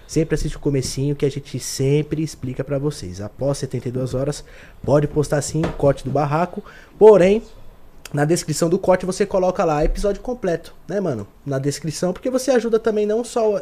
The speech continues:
eu, o Juan, você ajuda também, é, o convidado ou a convidada que tá presente no, no,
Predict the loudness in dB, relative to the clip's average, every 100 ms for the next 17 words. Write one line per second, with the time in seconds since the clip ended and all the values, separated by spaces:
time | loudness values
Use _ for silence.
0 | 0 2 4 2 2 2 0 -4 -20 -20
1 | -12 -8 -2 0 0 0 -2 -2 0 0
2 | 0 -4 -14 -20 -20 -14 -2 -2 0 -2
3 | -2 -4 -2 -2 -2 0 -2 -2 -4 -2
4 | 0 0 -2 -4 -4 -4 -4 -4 -2 -2
5 | -4 -8 -14